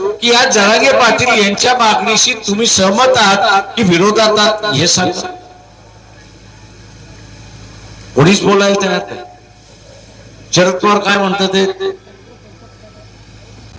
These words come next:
हाके, लक्ष्मण वाघमारे,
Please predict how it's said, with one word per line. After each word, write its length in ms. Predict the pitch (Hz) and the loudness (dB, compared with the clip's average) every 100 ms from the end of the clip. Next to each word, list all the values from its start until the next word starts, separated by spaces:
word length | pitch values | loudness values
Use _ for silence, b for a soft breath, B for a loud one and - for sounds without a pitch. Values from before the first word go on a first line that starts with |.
| - | 0
हाके, 280 | 170 - 160 160 160 160 - - - - - - - - - - - - - - - - - - - | 0 2 -2 -2 -6 -10 -14 -20 -20 -20 -20 -20 -20 -20 -20 -20 -20 -20 -20 -20 -20 -20 -20 -20 -4
लक्ष्मण 500 | 135 208 - 151 156 | 0 2 0 0 0
वाघमारे, 540 | 156 160 151 151 151 | 0 -2 -2 -2 -2